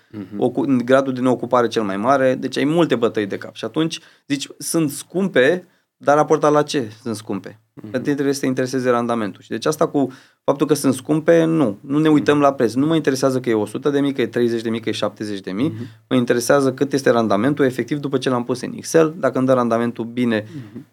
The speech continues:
Speaker 2: cu cât este mai bine poziționată și mai de calitate proprietatea, dacă și randamentul îmi dă peste două cifre, de minim zece la sută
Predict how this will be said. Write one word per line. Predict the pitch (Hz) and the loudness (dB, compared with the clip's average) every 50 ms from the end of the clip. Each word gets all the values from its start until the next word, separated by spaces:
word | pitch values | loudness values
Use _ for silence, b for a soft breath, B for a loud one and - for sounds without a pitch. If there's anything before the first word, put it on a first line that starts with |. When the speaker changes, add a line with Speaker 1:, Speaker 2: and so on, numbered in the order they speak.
| _ _ | _ _
Speaker 2:
cu | 139 | -2
cât | 131 131 - 175 - | 2 2 2 2 4
este | 160 139 - 143 | 2 2 2 2
mai | 127 123 117 113 113 110 107 113 120 123 120 | 2 2 2 2 2 2 0 -4 -6 -6 -2
bine | 123 131 131 127 | 0 2 2 2
poziționată | 127 117 113 110 110 117 117 117 117 113 - 104 | 2 0 0 0 0 0 2 2 2 2 2 -2
și | 98 - 113 | -4 -2 0
mai | 104 107 | 0 2
de | 104 101 | 2 2
calitate | - 107 104 101 113 104 104 95 | 2 0 2 2 0 0 0 -2
proprietatea, | - 98 92 - 98 98 - 143 139 147 139 | -4 -6 -6 -6 -6 -4 -2 -2 2 2 2
dacă | 131 127 127 127 | 2 2 2 0
și | 131 131 - | -2 0 2
randamentul | 143 135 131 127 123 127 120 113 123 | 2 4 4 4 2 2 0 -2 -2
îmi | 113 113 | 0 0
dă | 120 117 | 0 0
peste | 117 127 117 113 110 117 110 104 104 107 - _ _ _ _ _ _ _ | 0 -2 -4 -2 0 0 0 0 -2 -4 -12 _ _ _ _ _ _ _
două | 120 120 127 120 117 113 113 107 | 0 2 4 6 6 6 4 4
cifre, | 107 - 120 117 - 143 160 165 | 2 -2 -4 0 2 2 2 2
de | 156 123 117 | 0 -2 -4
minim | 110 117 117 117 113 | -2 -2 -2 -4 -2
zece | 107 110 101 107 104 | -2 -4 -4 -4 -6
la | 101 101 | -6 -8
sută | 107 - 156 151 - 151 151 | -8 -10 -10 -6 -6 -6 -6